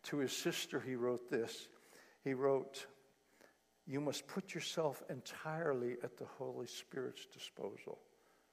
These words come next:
What happened to a man that begins to believe for a revival and then prays, "Bend me"? And he suddenly has that revelation,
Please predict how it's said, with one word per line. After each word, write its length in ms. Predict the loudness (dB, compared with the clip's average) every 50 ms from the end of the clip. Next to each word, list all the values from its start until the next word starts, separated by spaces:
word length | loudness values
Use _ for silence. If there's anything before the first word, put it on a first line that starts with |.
| _ _ _ _ _ _ _ _ _ _ _ _ _ _ _
What 120 | -8 -6 -4
happened 500 | 2 2 2 2 2 -4 -8 -8 -8 -10
to 160 | -8 -8 -6
a 80 | -6 -4
man 420 | -2 -2 -2 -2 -2 -4 -6 -10 -10 -10
that 140 | -12 -12 -12 -16 -20 -20 _ _ -20 -20 -20 -20 -20 _ _ _ _
begins 460 | -8 -6 -2 0 0 0 -2 -4 -4
to 100 | -6 -6
believe 380 | -4 -4 -4 -2 -2 -2 -2 -4
for 200 | -2 -2 -2 0
a 40 |
revival 720 | 0 -2 -4 -2 0 2 2 4 4 2 2 0 -4 -6
and 100 | -6 -4
then 200 | -4 -4 -4 -6
prays, 440 | -8 -8 -4 -2 0 0 0 0 -2
"Bend 500 | -6 -6 -2 -2 -2 -2 -2 -6 -10 -10 -6
me"? 340 | -6 -4 -4 -4 -6 -10 -12 -14 -20 -20 -20 -20 -20 -20 -20 -20 -20 _ _ _ _ _ _ _ _ -6
And 120 | -4 -4
he 80 | -4 -4
suddenly 560 | -4 -4 -2 2 2 2 2 0 -4 -8 -4
has 260 | -2 -2 -2 0 0
that 180 | 0 0 0 0
revelation, 680 | -2 -2 0 0 0 0 0 0 -2 -4 -8 -8 -10